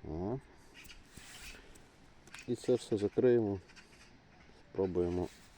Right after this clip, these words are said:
червоною пінкою. Ось. Виходить така от об'ємна, об'ємна насадка,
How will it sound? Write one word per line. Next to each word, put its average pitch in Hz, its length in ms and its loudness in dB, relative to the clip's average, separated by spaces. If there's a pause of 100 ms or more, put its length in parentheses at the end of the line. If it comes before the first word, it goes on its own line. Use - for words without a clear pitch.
червоною 85 640 0
пінкою. - 460 -4 (2750)
Ось. - 380 -12 (1000)
Виходить 82 420 -4 (380)
така - 240 -6
от 80 180 -2 (580)
об'ємна, 90 680 4
об'ємна 85 480 2
насадка, 87 580 -2